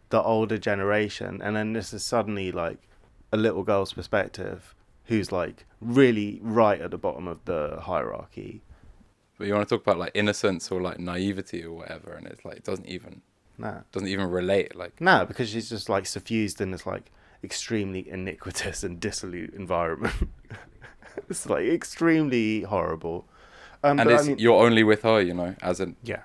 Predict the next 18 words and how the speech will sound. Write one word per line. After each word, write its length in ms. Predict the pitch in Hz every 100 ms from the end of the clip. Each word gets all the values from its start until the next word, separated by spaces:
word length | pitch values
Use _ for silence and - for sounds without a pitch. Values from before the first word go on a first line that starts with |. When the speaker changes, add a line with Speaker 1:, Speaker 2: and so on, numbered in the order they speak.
| -
Speaker 2:
as 100 | 92
a 60 | 92
result 260 | 90 90 -
of 120 | 85
the 180 | 82 -
nature 440 | - 87 - - 85
of 60 | - _ _
the 80 | -
way 120 | 85
that 160 | 87 82
Bellatar 440 | 85 85 - - -
shoots 280 | 87 87 -
this 140 | -
stuff. 200 | - - _ _ _ _ _ _ _ _ _
It's 160 | - -
you 240 | 95 95
and 120 | 90 87
her, 280 | 87 85